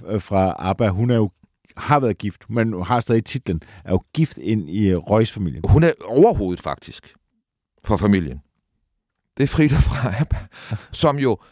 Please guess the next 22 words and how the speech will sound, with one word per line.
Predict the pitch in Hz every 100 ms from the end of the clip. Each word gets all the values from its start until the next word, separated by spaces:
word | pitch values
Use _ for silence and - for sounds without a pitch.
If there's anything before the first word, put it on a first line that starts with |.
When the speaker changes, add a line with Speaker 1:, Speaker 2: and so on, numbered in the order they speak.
| _
Speaker 2:
er | - 117 107 - _ _ _
derigennem | 156 185 131 135 117 90 67 - _ _ _ _ _ _ _ _ _ -
hendes | 110 98
kontakter | - 95 104 107 - 80 - _ _
til | - 98
de | 98 -
adelige | 92 101 87 78
kredse | 80 - 80 87 -
i | 80
det | 73
sydlige | - 90 90
Tyskland, | - 87 - 69 65
er | 82
blevet | 95 90
gode | - 92
venner | 87 85
med | 95 113
Silvia, | - 156 156 101 76 65 - -
den | 78
svenske | - 73 64 113
dronning, | - 123 160 127 - _ -
Speaker 1:
Mm. | 92 110 69 117